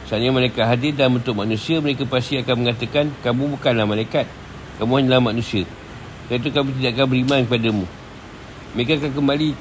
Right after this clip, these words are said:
seperti keadaan semula. Padahal dahulu para malaikat pernah mendatangi para nabi dalam bentuk manusia. Mereka mendatangi Nabi Ibrahim dan Nabi Lut dalam bentuk manusia.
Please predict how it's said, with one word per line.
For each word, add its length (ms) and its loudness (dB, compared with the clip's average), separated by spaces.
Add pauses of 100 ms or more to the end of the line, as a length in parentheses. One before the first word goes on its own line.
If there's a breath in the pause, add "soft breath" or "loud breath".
(140)
seperti 400 -2
keadaan 320 2
semula. 320 0 (800)
Padahal 240 4
dahulu 400 6
para 240 4
malaikat 400 0
pernah 240 0
mendatangi 560 2
para 160 2
nabi 320 2
dalam 320 2
bentuk 240 -2
manusia. 400 -4 (880)
Mereka 320 -2
mendatangi 400 4
Nabi 400 2
Ibrahim 400 2
dan 160 4
Nabi 160 2
Lut 160 2 (160)
dalam 240 2
bentuk 240 -2
manusia. 480 -2